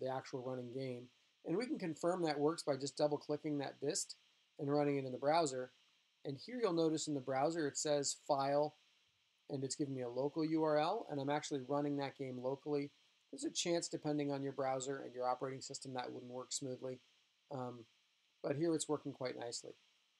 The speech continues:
All right, so now I have my folder. I'm gonna go to netlify dot com.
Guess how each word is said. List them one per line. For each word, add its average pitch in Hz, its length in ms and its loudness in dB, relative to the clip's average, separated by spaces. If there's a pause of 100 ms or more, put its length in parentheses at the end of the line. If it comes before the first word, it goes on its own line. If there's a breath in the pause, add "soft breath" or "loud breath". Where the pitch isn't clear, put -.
All 147 80 -2
right, 123 180 0
so 156 140 0
now 185 540 2
I 143 80 0
have 165 280 4
my 175 260 -2 (100)
folder. 139 340 0
I'm 135 100 0
gonna 170 140 2
go 160 160 2
to 143 60 2
netlify 143 580 0
dot 131 260 -2
com. 113 300 -6